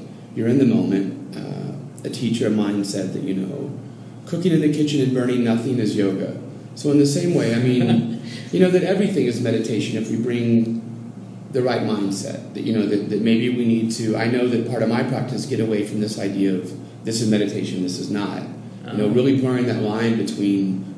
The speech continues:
Speaker 1: formal meditation and just living life.
Speaker 2: That's
Speaker 1: I mean,
Speaker 2: brilliant.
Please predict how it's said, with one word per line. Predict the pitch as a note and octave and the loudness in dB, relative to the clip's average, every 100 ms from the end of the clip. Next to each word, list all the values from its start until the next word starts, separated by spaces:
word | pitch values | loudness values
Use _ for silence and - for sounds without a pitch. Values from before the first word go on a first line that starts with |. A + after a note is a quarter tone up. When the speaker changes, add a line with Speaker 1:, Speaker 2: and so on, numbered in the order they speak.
| - | -6
Speaker 1:
formal | B2 A#2+ | -2 2
meditation | A#2 A2+ - G#2 G2 G#2 | 4 4 2 0 0 0
and | G#2 | -2
just | - A2+ | -2 0
living | G2+ G2 | 2 2
life. | G2 A2+ F#2+ - - | 2 0 -4 -6 -10
Speaker 2:
That's | A#2+ | -6
Speaker 1:
I | |
mean, | G#2 A2+ | 0 2
Speaker 2:
brilliant. | C3+ D#3 D3+ C3 | 4 6 6 4